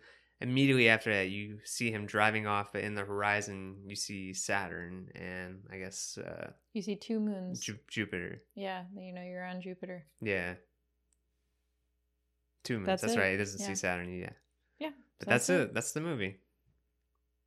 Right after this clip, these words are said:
Speaker 1: <laughs>
Speaker 2: All right.
Speaker 1: You don't really seem like you're, uh, that excited about it.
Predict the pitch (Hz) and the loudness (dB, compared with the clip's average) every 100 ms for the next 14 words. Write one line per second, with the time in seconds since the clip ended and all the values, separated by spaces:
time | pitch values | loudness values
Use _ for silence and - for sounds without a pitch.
0 | _ _ _ _ _ _ _ _ _ _ | _ _ _ _ _ _ _ _ _ _
1 | _ _ _ _ _ _ _ _ _ _ | _ _ _ _ _ _ _ _ _ _
2 | _ _ _ _ _ - - - - 214 | _ _ _ _ _ 8 10 12 12 10
3 | 202 190 190 - 156 - - - _ _ | 8 4 2 -2 -8 -8 -16 -18 _ _
4 | _ _ _ _ _ - 330 - - - | _ _ _ _ _ -10 -8 -8 -10 -14
5 | - _ - 214 233 269 254 - _ _ | -18 _ -12 -6 -4 -4 -6 -8 _ _
6 | _ _ - _ _ _ _ _ _ _ | _ _ -20 _ _ _ _ _ _ _
7 | - - - _ _ _ _ _ _ _ | -20 -20 -20 _ _ _ _ _ _ _
8 | _ _ _ _ _ _ _ _ 123 123 | _ _ _ _ _ _ _ _ 4 6
9 | 139 127 127 131 127 127 123 120 117 - | 8 6 6 6 6 4 4 4 2 2
10 | 110 110 110 107 101 101 98 104 104 104 | 2 4 6 6 4 4 0 0 2 4
11 | 104 - 117 113 104 95 95 95 98 101 | 4 2 4 4 4 0 0 0 0 -4